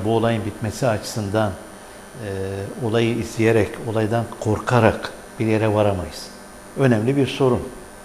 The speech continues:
Binlerce yurttaşımızı kaybettik. Huzursuzluk var, iş sorunu var, aç sorunu var. Gelişme olmuyor. E,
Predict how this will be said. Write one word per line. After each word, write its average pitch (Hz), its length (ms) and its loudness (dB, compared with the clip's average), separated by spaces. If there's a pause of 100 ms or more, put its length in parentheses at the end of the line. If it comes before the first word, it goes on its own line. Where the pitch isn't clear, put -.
(320)
Binlerce 107 400 2
yurttaşımızı 110 680 0
kaybettik. 90 500 -6 (640)
Huzursuzluk 104 680 -2
var, 95 180 2 (760)
iş 117 100 -4
sorunu 113 400 2
var, 98 180 0
aç 110 140 -2
sorunu 101 440 -2
var. 87 140 -4 (540)
Gelişme 107 380 0
olmuyor. 120 400 2 (1600)
E, - 20 -6